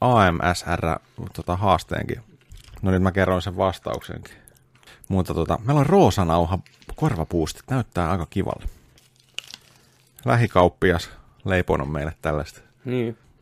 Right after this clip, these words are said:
Speaker 1: Varmaan.
Speaker 2: Heti aamulla herännyt ja pistänyt jauhot nousee.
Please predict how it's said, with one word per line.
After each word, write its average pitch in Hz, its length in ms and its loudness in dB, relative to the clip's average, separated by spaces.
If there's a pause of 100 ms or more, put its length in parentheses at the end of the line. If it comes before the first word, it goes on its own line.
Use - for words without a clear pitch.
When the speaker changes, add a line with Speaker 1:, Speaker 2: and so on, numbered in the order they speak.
(240)
Speaker 1:
Varmaan. 87 460 -2 (1120)
Speaker 2:
Heti 127 200 0
aamulla 135 340 6
herännyt 113 420 -2
ja 101 100 -8 (240)
pistänyt 113 320 -6
jauhot 117 320 0
nousee. 107 440 -4